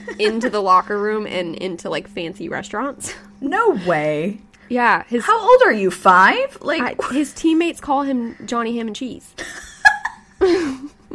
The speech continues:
Speaker 2: They do not. <laughs>
Speaker 1: Look, I'm not gonna lie. <laughs> The Blue Jackets make it really, really easy to make fun of them.
Speaker 2: Oh my gosh, that is funny. Like, grow up, Johnny Hockey. Like, come on.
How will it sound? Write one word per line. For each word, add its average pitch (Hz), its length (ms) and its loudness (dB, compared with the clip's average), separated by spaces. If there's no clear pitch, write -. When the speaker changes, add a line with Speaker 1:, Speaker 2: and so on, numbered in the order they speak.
Speaker 2:
They 427 100 -4
do 466 320 0
not. 220 520 2
<laughs> - 280 -2
Speaker 1:
Look, 254 200 0
I'm 277 180 4
not 381 140 4
gonna 349 180 2
lie. 311 560 6
<laughs> - 100 -16
The 285 140 -6
Blue 330 240 2
Jackets 349 380 -8
make 311 160 -2
it 185 60 -6
really, 175 460 -4
really 165 220 -6
easy 175 200 -8
to 160 80 -10
make 151 160 -10
fun - 160 -12
of - 120 -14
them. - 280 -14
Speaker 2:
Oh 226 240 -10
my 226 220 -8
gosh, 208 440 -6
that 202 300 4
is 453 220 -2
funny. 175 720 -6
Like, 370 200 -2
grow 254 340 4
up, - 400 2
Johnny 170 300 -4
Hockey. 156 600 -6
Like, 190 240 -8
come 330 220 -10
on. 220 560 -8